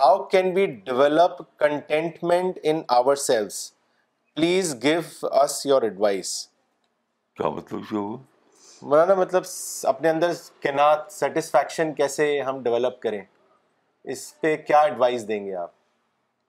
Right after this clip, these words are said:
Speaker 2: بس اپنا خرچہ گھٹائیے، خرچہ بڑھاتے ہیں،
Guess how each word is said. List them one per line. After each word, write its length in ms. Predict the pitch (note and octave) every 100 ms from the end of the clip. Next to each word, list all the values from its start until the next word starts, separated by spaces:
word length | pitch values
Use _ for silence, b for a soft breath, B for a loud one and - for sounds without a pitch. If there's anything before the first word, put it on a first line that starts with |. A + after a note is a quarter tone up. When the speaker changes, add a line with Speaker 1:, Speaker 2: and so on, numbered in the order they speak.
| _ -
Speaker 2:
بس 260 | B2 B2
اپنا 220 | D2+ - G#2
خرچہ 260 | F2+ F2+
گھٹائیے، 440 | G2+ D#2 F2+ A2 D4+ - _ _ _ _ _ _ _ _ _ _ _ _ _ _ _ _ _
خرچہ 340 | - G2 F#2+ A#2
بڑھاتے 480 | G2 F#2 F2+ A#2+
ہیں، 160 | A#2+ -